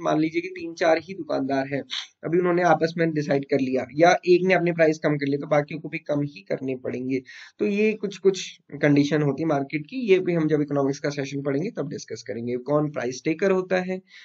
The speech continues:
कौन price maker होता है। अगर आपको पता है price taker हम किसे कहते हैं, price maker किसे कहते हैं, comment box में बताइएगा, फिर से एक और chocolate दी जाएगी। What is the function of the vacuole in the plant cell? vacuole का क्या स-, म,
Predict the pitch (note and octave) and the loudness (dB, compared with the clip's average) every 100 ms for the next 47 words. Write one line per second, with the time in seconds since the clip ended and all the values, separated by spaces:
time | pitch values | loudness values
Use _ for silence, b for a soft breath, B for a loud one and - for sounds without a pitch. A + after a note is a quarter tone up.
0 | B G3+ G3 D#3 D3+ - C3 E3+ - D3 | B 2 4 4 0 0 2 2 2 4
1 | C#3+ A#2 A#2 A#2 A#2+ C3 - B B C#3 | 4 0 -6 -8 -10 -10 -12 B B 2
2 | C3+ B2 B2 C3 C#3 F#3 F#3 F#3+ D#3+ D#3+ | 4 2 -2 -2 0 0 -2 2 4 4
3 | E3 D#3 E3 E3 D#3 D#3+ D#3 D#3 D3+ D3+ | 0 0 0 -2 -4 -2 -2 -2 -2 -2
4 | D3+ D3+ D3 D3 D3+ D3+ D#3 - D3 C3 | 0 -2 -2 -4 -6 -4 -6 -6 -4 -4
5 | B2+ B2 B2+ B2+ C3+ C#3+ G3 - D3 C#3+ | -4 -6 -6 -4 -2 -2 -4 -4 -4 -4
6 | B2 B2+ E3 - A#2+ C#3 - - A2 A2 | -6 -4 -4 -4 -4 -6 -6 -12 -10 -10
7 | G#2+ A2+ _ _ B B B B B B | -12 -16 _ _ B B B B B B
8 | B B B3 C4 C4 B3+ G3+ G#3 F#3+ E3 | B B 4 6 6 6 2 4 2 2
9 | F3 F3+ G#3+ G#3 G3 G3 F#3 F3 D#3 D3 | 0 4 8 10 8 6 6 6 4 6
10 | D3 D#3 G3+ G3 G3+ G#3 F#3+ F#3+ - - | 4 6 8 8 6 6 6 6 2 -12
11 | - D3+ D#3+ D#3+ | -8 -2 0 0